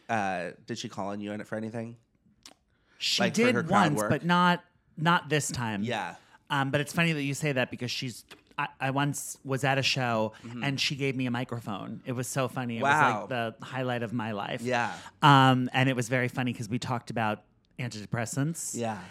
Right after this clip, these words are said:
Speaker 2: And I was, like, on a, a higher <laughs> dosage.
Speaker 1: Yeah.
Speaker 2: Um, anyway, but I saw her do a show once, and it was so interesting because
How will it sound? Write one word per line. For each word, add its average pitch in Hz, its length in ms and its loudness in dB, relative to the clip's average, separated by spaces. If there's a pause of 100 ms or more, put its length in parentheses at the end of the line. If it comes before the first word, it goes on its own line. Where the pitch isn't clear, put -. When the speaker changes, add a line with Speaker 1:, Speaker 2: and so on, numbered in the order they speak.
(120)
Speaker 2:
And 131 140 2
I 120 140 4
was, 117 180 -4
like, 120 160 -4
on 113 140 -4
a, 120 80 -10 (100)
a 127 100 -4
higher 120 360 -2
<laughs> 110 100 -6
dosage. 151 560 4
Speaker 1:
Yeah. 110 400 0 (380)
Speaker 2:
Um, 135 340 8 (100)
anyway, 135 460 4 (360)
but 170 340 6 (260)
I 175 160 8
saw 233 380 4
her 302 180 -2
do 185 220 0
a - 20 2
show 143 380 0
once, 104 840 -4 (720)
and 156 300 -2
it 139 100 -8
was 151 160 -8
so 202 300 -4
interesting 160 600 -10
because 127 760 -10